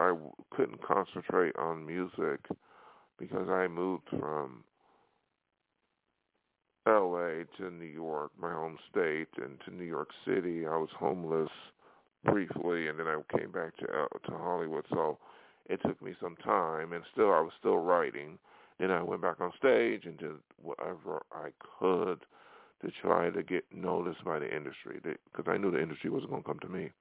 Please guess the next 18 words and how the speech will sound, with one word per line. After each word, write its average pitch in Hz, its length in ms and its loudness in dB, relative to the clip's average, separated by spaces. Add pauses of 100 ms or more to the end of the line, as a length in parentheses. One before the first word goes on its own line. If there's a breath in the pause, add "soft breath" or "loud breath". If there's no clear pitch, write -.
(140)
I 98 60 0
had 87 80 -2
to 87 60 -6
go 80 140 -2
to 85 140 -2
them. 71 260 -2 (1160 soft breath)
Um, 104 720 4
it 147 120 4
was 151 160 2 (120)
painful. 87 760 -2 (1800 soft breath)
Um, 82 640 -2 (240)
no 104 240 6
one 87 220 4
recognized 80 560 -2
my, 76 240 -6 (640)
my, 82 200 -4 (240)
my, 85 180 -6 (220)
my 87 220 -6